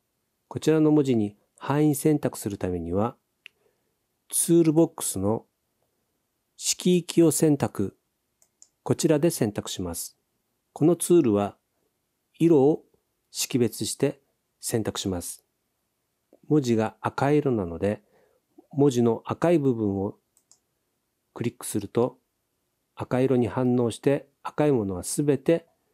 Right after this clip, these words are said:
選択範囲されます。この状態で縁取りします。メニューの選択、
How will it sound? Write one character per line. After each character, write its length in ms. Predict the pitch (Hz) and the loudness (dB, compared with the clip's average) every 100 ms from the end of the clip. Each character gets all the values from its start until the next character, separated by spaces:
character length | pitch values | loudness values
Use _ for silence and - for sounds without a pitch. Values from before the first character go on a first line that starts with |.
| _ _ | _ _
選 200 | - 113 | -4 -4
択 220 | 107 - | -4 -4
範 140 | 95 87 | -6 -4
囲 20 | |
さ 140 | - | -6
れ 60 | 90 | -8
ま 120 | 80 | -8
す。 260 | - - _ _ _ _ _ _ _ _ _ | -8 -12 _ _ _ _ _ _ _ _ _
こ 160 | - | -2
の 100 | 160 | 0
状 240 | 165 175 170 | 4 4 4
態 240 | 170 165 | 2 2
で 220 | 160 185 - | 2 0 -6
縁 160 | - - | -10 -4
取 100 | 101 | -4
り 60 | |
し 120 | 95 92 | -4 -8
ま 120 | 82 | -8
す。 260 | - - _ _ _ _ _ _ | -10 -12 _ _ _ _ _ _
メ 140 | 160 | 4
ニ 60 | 175 | 6
ュ 120 | 139 | 4
ー 20 | |
の 260 | 107 90 82 _ _ _ - | 2 -2 -8 _ _ _ -8
選 340 | - - 127 | -2 0 2
択、 460 | 120 110 117 107 | 0 -2 -2 -2